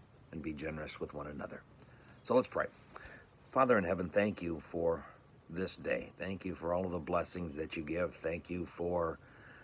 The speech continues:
um, your abundant generosity. May we see it. May we appreciate it.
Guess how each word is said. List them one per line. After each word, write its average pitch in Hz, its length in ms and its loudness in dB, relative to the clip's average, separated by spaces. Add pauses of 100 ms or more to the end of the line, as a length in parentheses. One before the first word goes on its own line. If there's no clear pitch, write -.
(240)
um, 78 340 -4 (600)
your 98 180 6
abundant 95 520 2
generosity. 82 760 -2 (640)
May 85 140 0
we 90 120 0
see 85 300 -2
it. - 100 -6 (280)
May 82 100 -4
we 87 140 0
appreciate 82 600 -4
it. 69 120 -10